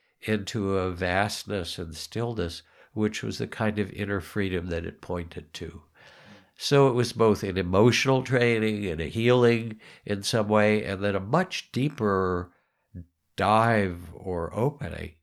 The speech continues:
to the substance of reality. Now, I have to say that I had a bit of an assist in that prior to going to Asia, I also spent the summer of love in San Francisco,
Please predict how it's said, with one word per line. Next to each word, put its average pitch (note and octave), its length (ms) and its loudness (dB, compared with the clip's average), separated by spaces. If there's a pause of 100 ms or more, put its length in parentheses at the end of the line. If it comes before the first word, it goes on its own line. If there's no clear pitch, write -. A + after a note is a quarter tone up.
(520)
to G#2+ 640 -2
the F#2 280 -2
substance A2+ 880 -4
of F2 140 -6
reality. F2+ 680 -6 (500)
Now, G#2+ 200 0
I G#2 60 0
have D#3 340 -2
to D#3+ 120 -2
say E2+ 540 -4 (1400)
that G#2 180 2
I F#2+ 80 2
had F#2+ 520 -2
a D#2+ 420 -4 (960)
bit A#2 160 4
of A2+ 140 4
an G2+ 120 4
assist - 960 0 (580)
in B2 300 4
that G#2 380 4
prior C3 920 2 (380)
to G#2 100 -4
going F2 540 2
to G2 240 -6
Asia, G#2+ 540 0
I A#2 140 0
also A2 360 2
spent F2+ 440 -6
the - 120 -6
summer G2+ 380 2
of F2 100 2
love D#2+ 180 0
in D#2+ 120 -4
San - 160 -8
Francisco, C#3+ 960 6